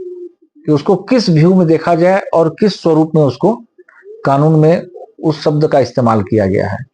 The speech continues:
जैसे कि मैं अभी कोई व्यक्ति आए मेरे पास, तो मैं उसको कह, मैं एक लाइन कहूं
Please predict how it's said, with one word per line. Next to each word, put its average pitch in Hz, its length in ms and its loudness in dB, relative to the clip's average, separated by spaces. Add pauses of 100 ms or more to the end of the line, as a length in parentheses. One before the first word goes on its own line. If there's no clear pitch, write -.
(580)
जैसे 165 520 -2 (920)
कि 165 60 0
मैं 165 300 4
अभी 175 300 2
कोई 170 380 2
व्यक्ति 170 520 0
आए 135 200 0
मेरे 120 240 0
पास, 143 440 -2 (320)
तो 143 80 -12
मैं 143 180 0
उसको 165 260 0
कह, 131 280 0 (100)
मैं 160 440 -2
एक - 280 -2
लाइन 131 260 0
कहूं 135 320 0